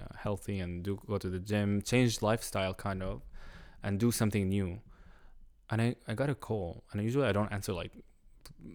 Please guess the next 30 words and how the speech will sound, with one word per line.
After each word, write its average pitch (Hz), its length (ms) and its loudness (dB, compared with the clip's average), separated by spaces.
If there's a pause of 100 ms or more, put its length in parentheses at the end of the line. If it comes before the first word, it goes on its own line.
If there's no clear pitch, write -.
(200)
numbers, 98 460 2
you 92 60 -6
know, 92 180 -2
because 107 180 -6
I, 98 220 -2
I 143 40 6
don't 180 160 10
speak 120 220 4
the 110 80 2
language 107 360 8
very 98 180 2
good. 110 260 6
I 117 120 8
was 117 160 6
like, 147 200 10
"I'm 120 160 8
gonna 117 140 8
answer, 117 240 6
like, 107 220 6
<laughs> - 420 4
a 170 80 12
phone - 340 6
number 147 320 10
that 143 180 2
I 135 80 6
don't 135 220 6
know." 143 280 2 (960)
Yeah, 170 200 10
exactly. 127 600 4
And 127 320 4